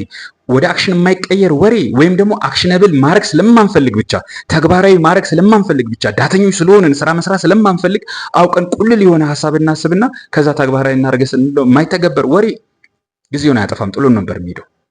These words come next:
አይ ቲንክ ያንን ነገር እኔም ወስጄዋለሁ ብዬ አስባለሁ። አሁንም ቢሆን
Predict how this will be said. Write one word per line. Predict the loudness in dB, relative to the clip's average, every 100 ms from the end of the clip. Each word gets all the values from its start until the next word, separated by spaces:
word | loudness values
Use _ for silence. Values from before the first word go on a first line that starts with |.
| _ _ _ _ _ _ _ _ _ _ _ -18
አይ | -10
ቲንክ | -8 -4
ያንን | -2 0
ነገር | 0 0 -2
እኔም | -2 -4
ወስጄዋለሁ | -8 -8 -8 -6
ብዬ | -4
አስባለሁ። | -6 -10 -16 -20 -20 _ _ _ _ _ _ _ _ _ -6
አሁንም | 0 0
ቢሆን | 2 0